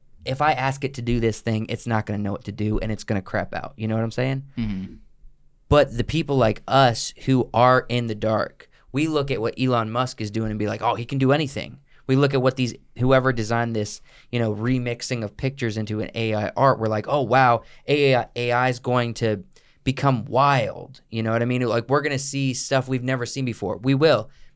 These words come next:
Speaker 1: But at the same time, we, it also is extremely limited. That's why nobody, this guy who's saying that they came up, Google ignored the whole sentient A I,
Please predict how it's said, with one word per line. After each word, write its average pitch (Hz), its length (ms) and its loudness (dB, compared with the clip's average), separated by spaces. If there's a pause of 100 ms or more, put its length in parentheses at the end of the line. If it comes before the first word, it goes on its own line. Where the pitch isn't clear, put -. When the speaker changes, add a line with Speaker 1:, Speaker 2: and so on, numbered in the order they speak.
Speaker 1:
But 139 120 2
at 135 100 0
the 135 60 -2
same 143 300 -2
time, 127 360 -2
we, 127 340 0 (280)
it 135 160 0
also 135 460 2
is 107 180 -6 (180)
extremely 143 840 -6
limited. 110 600 -4 (540)
That's 139 180 0
why 151 140 2
nobody, 135 680 0 (120)
this 123 220 -4
guy 131 240 0
who's 120 180 -4
saying 117 260 -4
that 104 120 -10
they 107 120 -6
came 117 240 -10
up, 117 200 -8 (220)
Google 120 480 -2 (600)
ignored 113 580 -2
the 110 140 -6
whole 110 480 -2 (600)
sentient 113 1080 -6 (340)
A 113 220 0
I, 110 460 -4